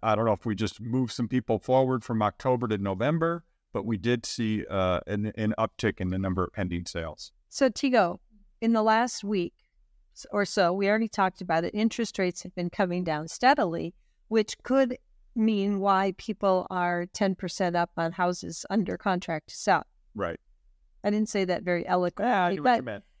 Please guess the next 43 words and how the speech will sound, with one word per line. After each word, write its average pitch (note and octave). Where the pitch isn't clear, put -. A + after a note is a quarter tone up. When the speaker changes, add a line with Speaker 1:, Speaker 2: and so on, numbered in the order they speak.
Speaker 2:
yeah. F3+
So A3
the A3
decline A#3+
is, G3+
we A#3
have A#3
definitely A3+
seen G#3
some G#3+
people G#3
coming G3+
back F#3
out F#3+
and F#3
saying, F3
"Okay, F#3
I F3+
need F#3
to F#3
get F#3
into F3
a D#3+
house F#3+
now." -
So E3+
Speaker 1:
Let, E3
let E3
me G#3
just, F3
uh, A#2
hit C#3
on B2
some B2+
of A2+
the, G2+
the, F2+
what G2
I, F#2+
what G#2+
I G#2+
call G#2
demand G2